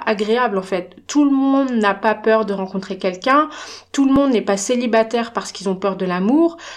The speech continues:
tout le monde n'a pas un trauma d'enfance ou autre non soigné qui lui empêche de trouver l'amour, tout le monde n'est pas hanté non plus par ses relations du passé et par ses ex.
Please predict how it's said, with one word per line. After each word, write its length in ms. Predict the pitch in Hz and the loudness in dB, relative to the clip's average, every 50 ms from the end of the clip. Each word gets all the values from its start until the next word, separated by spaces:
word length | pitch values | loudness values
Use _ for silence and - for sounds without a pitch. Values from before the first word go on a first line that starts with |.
| - _ | -18 _
tout 160 | - - 285 | 0 2 4
le 60 | 277 | 6
monde 260 | 285 294 302 302 294 277 | 6 6 6 4 4 4
n'a 140 | - 196 | 4 2
pas 140 | 196 - 262 | 2 2 2
un 120 | 247 226 208 | 2 2 2
trauma 480 | - - - 254 247 240 240 247 247 | -2 -2 0 2 2 2 2 2 2
d'enfance 640 | 226 220 226 233 226 - - 240 240 247 240 - - - | 2 2 2 0 0 -2 -2 -2 0 -2 -2 -4 -6 -6
ou 160 | - 226 214 - | -4 -4 -2 0
autre 380 | 220 247 247 240 240 - - - | 2 2 2 2 0 -4 -6 -2
non 240 | 208 208 226 233 240 | 0 2 4 2 2
soigné 520 | 233 - - 240 226 233 233 240 240 233 | 0 -2 0 0 2 2 2 2 0 -2
qui 160 | 233 - 214 | -2 -4 -4
lui 220 | 190 185 196 196 190 | -4 -4 -4 -6 -4
empêche 480 | - 233 240 247 240 262 269 294 311 294 | -2 -2 -2 0 0 0 2 2 0 0
de 80 | 262 247 | -4 -8
trouver 260 | - - 262 240 254 | -10 -8 -4 -2 0
l'amour, 480 | 247 247 247 247 247 262 285 294 285 - - - - - _ | 0 0 0 0 0 2 0 0 -2 -6 -14 -20 -20 -18 _
tout 120 | - - 254 | -8 -4 -2
le 60 | 254 | 0
monde 320 | 262 262 269 269 277 269 | 2 2 4 4 4 4
n'est 80 | 240 202 | 4 2
pas 300 | 196 - 240 240 254 - | 2 2 2 2 2 2
hanté 340 | - 254 247 233 240 262 262 | 2 0 0 0 -2 -2 -2
non 140 | 254 240 226 | 0 -2 -2
plus 200 | 233 - 247 240 | -2 -4 -6 -4
par 200 | - 202 190 - | -4 -4 -4 -6
ses 120 | - 208 | -8 -6
relations 460 | 190 208 208 208 208 214 - - 220 | -2 0 0 0 0 -2 -4 -4 -4
du 100 | 214 202 | -4 -2
passé 340 | 196 208 196 196 196 - 220 | -2 -2 -2 -2 -2 -2 -2
et 40 | 202 | -2
par 200 | 208 - 170 - | -2 -4 -8 -6
ses 260 | - 202 196 202 262 | -6 -6 -2 0 0
ex. 300 | 294 330 330 - - - | 0 0 0 -4 -10 -16